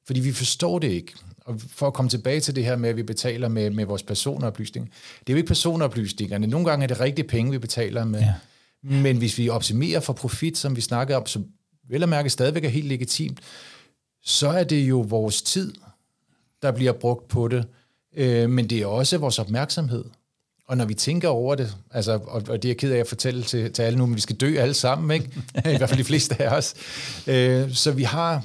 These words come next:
Speaker 1: altså, vi kan jo sidde og tælle de sommerferier, vi har tilbage i vores liv. Kunne det så ikke være lidt interessant at så sige, "Men du betaler faktisk med din tid, og du betaler med,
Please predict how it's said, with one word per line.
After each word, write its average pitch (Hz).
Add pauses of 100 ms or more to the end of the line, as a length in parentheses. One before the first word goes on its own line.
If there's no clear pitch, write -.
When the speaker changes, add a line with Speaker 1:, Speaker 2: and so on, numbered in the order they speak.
(120)
Speaker 1:
altså, 131
vi 127
kan 120
jo 113
sidde 175
og 165
tælle 151 (160)
de 151
sommerferier, 139
vi 117
har 113
tilbage 117
i -
vores 117
liv. 165 (1400)
Kunne 135
det 110
så 147
ikke 165
være 151
lidt 156
interessant 135
at 127
så 120
sige, 127
"Men 123
du 120
betaler 143
faktisk 123
med 120
din 104
tid, -
og 117
du 113
betaler 143
med, 123